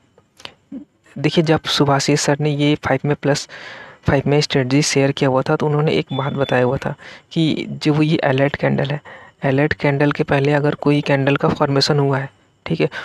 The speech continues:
तो उस कैंडल के नीचे हमें यहाँ पर अपनी स्टॉप लॉस को रखना होता है। अगर आपने सर की वीडियो ध्यान से देखा होगा, तो आपने ये पॉइंट तो ज़रूर नोटिस किया होगा।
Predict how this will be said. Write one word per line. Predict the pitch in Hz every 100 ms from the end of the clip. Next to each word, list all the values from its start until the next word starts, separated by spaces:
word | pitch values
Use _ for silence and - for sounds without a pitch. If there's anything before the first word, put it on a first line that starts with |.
| - -
तो | -
उस | 147 170
कैंडल | - 151 143 135 143
के | - 165 170
नीचे | 143 139 135 160
हमें | 151 143 147
यहाँ | 143
पर | 143 143
अपनी | - 147
स्टॉप | - 139 -
लॉस | 143
को | - 160
रखना | 147 - 135
होता | 143 -
है। | 147 - _ _ _ _ _ - _ _ _ _ - - - - -
अगर | 143 139
आपने | 131 147 151 147
सर | - - 147
की | 151 143
वीडियो | 139 139 147
ध्यान | 143 135
से | 139 139
देखा | 139 -
होगा, | 135 147
तो | -
आपने | 147 143 147 151
ये | 143 143
पॉइंट | - 139 139
तो | 156
ज़रूर | 147 143 143
नोटिस | 147 143 143
किया | - 143
होगा। | 131 175